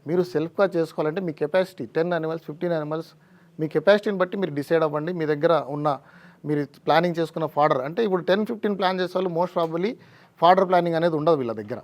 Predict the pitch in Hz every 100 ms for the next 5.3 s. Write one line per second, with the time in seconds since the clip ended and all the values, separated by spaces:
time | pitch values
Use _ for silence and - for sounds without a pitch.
0 | - _ 139 139 147 156 156 151 147 -
1 | 147 143 143 143 143 147 147 135 - 139
2 | 135 139 - 147 139 135 131 _ _ 135
3 | 143 147 139 165 139 143 110 - _ _
4 | _ - - _ _ _ _ _ - 160
5 | 185 185